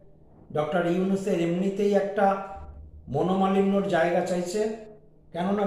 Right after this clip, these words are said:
বিএনপি নির্বাচন চাইছে, এটা অন্যায্য কিছু না, এটা বিএনপির ন্যায্য কথা। কেননা একটা গভর্নমেন্ট এইরকম দীর্ঘদিনভাবে চালিয়ে যেতে পারে না নির্বাচন ছাড়া।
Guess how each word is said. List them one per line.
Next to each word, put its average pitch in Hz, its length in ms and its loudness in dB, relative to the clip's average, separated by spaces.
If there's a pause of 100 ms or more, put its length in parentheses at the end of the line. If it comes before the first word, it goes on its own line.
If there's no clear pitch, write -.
বিএনপি 208 560 0 (680)
নির্বাচন 202 520 4 (100)
চাইছে, 170 360 0 (240)
এটা 170 180 -2
অন্যায্য 190 380 0 (120)
কিছু 202 240 -4
না, 170 140 0
এটা 160 180 -4
বিএনপির 190 600 -4
ন্যায্য 165 260 -4 (100)
কথা। 190 260 0 (720)
কেননা 185 260 -2 (100)
একটা - 260 -4 (140)
গভর্নমেন্ট 196 560 0
এইরকম 185 380 -2 (100)
দীর্ঘদিনভাবে 190 840 -2 (1120)
চালিয়ে 202 360 2
যেতে 190 320 0
পারে 180 240 0
না 196 120 4 (120)
নির্বাচন 185 500 0
ছাড়া। 160 340 2